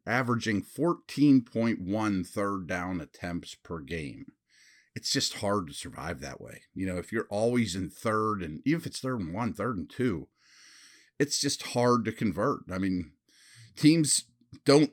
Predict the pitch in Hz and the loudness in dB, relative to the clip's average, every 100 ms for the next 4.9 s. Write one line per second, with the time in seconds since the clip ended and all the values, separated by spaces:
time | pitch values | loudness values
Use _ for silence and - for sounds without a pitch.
0 | - - 120 82 87 - - 113 123 101 | 0 4 4 2 -6 -14 -6 0 0 0
1 | 143 - 120 - - 220 202 180 147 135 | 0 0 -2 -2 6 8 8 8 6 6
2 | 143 - - 143 123 117 104 113 113 104 | 4 2 2 2 4 2 2 0 0 -2
3 | - 117 98 87 104 92 78 92 120 - | 0 0 0 -2 0 0 0 0 -2 -4
4 | - 92 107 90 92 85 104 95 92 | -10 -6 -4 -2 -6 -4 -2 -2 -4